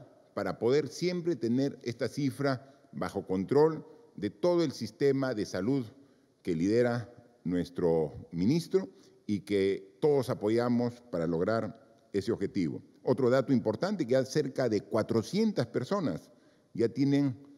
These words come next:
el alta epidemiológica luego de cumplir su etapa de aislamiento en los domicilios.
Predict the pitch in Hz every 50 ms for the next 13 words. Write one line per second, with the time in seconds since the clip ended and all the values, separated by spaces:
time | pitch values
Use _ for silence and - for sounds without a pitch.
0 | - _ _ _ - 95 101 110 127 143 147 151 135 - - 143 143 139 - -
1 | - - - _ - _ _ _ _ _ _ _ _ _ _ _ _ _ _ 110
2 | 110 - - 107 107 98 110 101 110 104 98 101 131 175 170 - - 175 156 -
3 | - - - - - _ _ _ _ _ _ - - 107 127 135 139 143 131 117
4 | - - 98 101 95 87 - 120 135 156 180 180 151 - - - 107 98 87 82
5 | - - 123 123 - - 127 120 113 98 85 80 80 82 78 78 98 117 123 123
6 | 123 113 - 131 131 123 113 - - - - - - - _ - 107 110 113 120
7 | 120 - - 107 95 87 101 104 107 101 - 156 120 87 - -